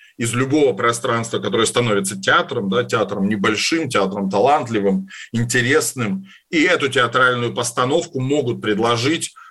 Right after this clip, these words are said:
э, поставить на большой сцене. И вот в этом смысле происходит колоссальная де-, демократизация кино. За два года люди немножко отвыкли от кинотеатров, привыкли к стриминговым платформам.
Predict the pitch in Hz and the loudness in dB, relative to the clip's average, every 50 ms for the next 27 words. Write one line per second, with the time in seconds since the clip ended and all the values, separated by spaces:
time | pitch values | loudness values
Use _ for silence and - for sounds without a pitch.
0 | - - 117 104 98 95 110 107 - - 139 131 120 120 98 95 104 107 110 113 | -4 0 0 0 2 0 0 -2 0 2 2 2 2 0 -2 -4 -4 -2 0 0
1 | 113 117 117 113 95 101 117 117 - - - 127 117 - - - - 113 98 95 | 0 0 0 0 2 2 0 2 2 0 0 0 0 -2 -2 -2 0 0 0 -2
2 | 95 - _ - 127 110 107 101 120 135 127 117 104 - 123 131 117 - 113 95 | -6 -10 _ -4 0 0 2 2 2 2 2 0 0 -2 -2 -2 -2 -2 -2 0
3 | 107 110 110 - - 123 120 107 95 113 110 120 120 117 139 131 123 117 101 95 | 0 0 0 0 0 0 0 0 0 0 0 0 2 2 2 2 2 2 -2 -4
4 | 98 95 98 110 104 107 101 104 98 98 104 101 95 113 104 104 104 95 95 - | -4 -6 -8 -8 -6 -4 -2 -2 -2 -2 -2 -2 0 2 2 4 2 2 0 -2
5 | - 117 95 95 - 113 113 120 147 165 180 185 196 - - - - 120 117 113 | -4 -6 -6 -6 -4 -2 0 2 2 4 2 2 0 -4 -8 -4 -2 -2 0 0
6 | 104 95 98 117 135 131 127 107 104 127 143 175 175 165 135 113 120 117 110 110 | -2 -2 0 0 2 2 2 0 0 0 0 2 2 2 0 0 0 -2 -2 -2
7 | 113 120 120 117 - - 127 123 120 135 135 160 139 127 104 101 101 98 98 - | -2 -2 -2 -2 0 0 0 0 0 0 0 -2 -2 0 2 2 2 2 0 -4
8 | 113 123 120 120 - 165 196 190 190 - 139 120 - - 120 117 117 131 104 - | -4 -4 -2 0 2 2 2 2 2 0 -2 -2 -2 -4 -4 -2 -2 -2 -4 -4
9 | 95 95 95 - - 131 131 127 120 117 107 95 107 110 110 101 95 - - 104 | -4 -6 -6 -6 -4 -2 0 0 0 -2 -2 0 0 0 0 0 0 0 0 -2
10 | - - - 156 160 165 156 127 101 98 95 95 | -2 -4 0 2 2 2 2 2 -2 -4 -4 -6